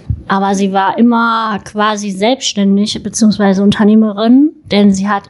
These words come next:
ihren eigenen Haushalt und ihr eigenes Geld verdient und das Ganze gemanagt. Und von meinem Vater, der Vater, der war großer Bauingenieur. Und seine Frau war auch Unternehmerin, die hatte nämlich sechs Angestellte im Haushalt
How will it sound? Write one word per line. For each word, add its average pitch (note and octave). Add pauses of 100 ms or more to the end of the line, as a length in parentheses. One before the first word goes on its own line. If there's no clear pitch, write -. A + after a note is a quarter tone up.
(100)
ihren G3+
eigenen F#3
Haushalt G#3
und F#3+
ihr -
eigenes F#3+
Geld G3+
verdient A3
und -
das -
Ganze F#3
gemanagt. F#3+ (1000)
Und F#3
von E3+
meinem E3
Vater, G#3
der G#3
Vater, G#3
der F3
war E3+
großer F3+
Bauingenieur. G#3+ (1160)
Und F#3+
seine F#3+
Frau E3
war F3
auch F#3
Unternehmerin, G#3+
die G#3
hatte G3+
nämlich F#3+
sechs F3
Angestellte F#3+
im F#3
Haushalt G3